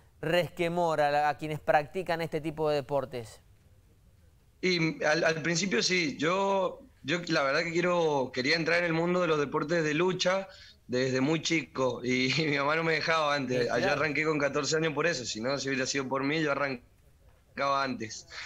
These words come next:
Speaker 2: Y al principio sí, les daba miedo, mis primeras peleas, que encima me tocaba con vagos que eran más grandes que yo,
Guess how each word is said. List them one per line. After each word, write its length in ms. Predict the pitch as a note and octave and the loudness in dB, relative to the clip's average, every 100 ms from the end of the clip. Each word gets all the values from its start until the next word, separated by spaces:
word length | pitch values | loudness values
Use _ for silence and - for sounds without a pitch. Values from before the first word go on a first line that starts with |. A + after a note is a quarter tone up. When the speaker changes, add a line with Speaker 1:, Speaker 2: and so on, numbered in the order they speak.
| - - - - - - | -12 -14 -16 -20 -12 -4
Speaker 2:
Y 180 | D3 D#3 | 0 0
al 160 | D3+ | 0
principio 680 | C#3 D3+ F#3+ F3+ G#3 G#3 F#3+ | 0 0 0 0 0 0 0
sí, 200 | - E3 | 0 0
les 140 | C3 A#2 | 0 2
daba 180 | C#3 | 2
miedo, 480 | D3 F3 F#3 F3+ E3+ | 2 0 0 0 0
mis 120 | D3 | 0
primeras 320 | - B2 D3+ C#3+ | -2 -2 -2 -2
peleas, 600 | C3+ D3+ E3 D#3 D3 C3 | 0 0 2 2 0 -2
que 40 | |
encima 220 | A#2 C3 | -4 -2
me 80 | C#3 | -2
tocaba 320 | B2+ B2 C3+ | -2 0 0
con 100 | B2+ | 0
vagos 200 | C3 C3+ | 0 0
que 80 | C#3 | 0
eran 100 | C#3 | -2
más 120 | C3+ C3 | 0 0
grandes 340 | C3+ C#3+ C#3+ | 0 0 -2
que 120 | C#3 | -2
yo, 280 | C#3 E3+ F3 | 0 0 -2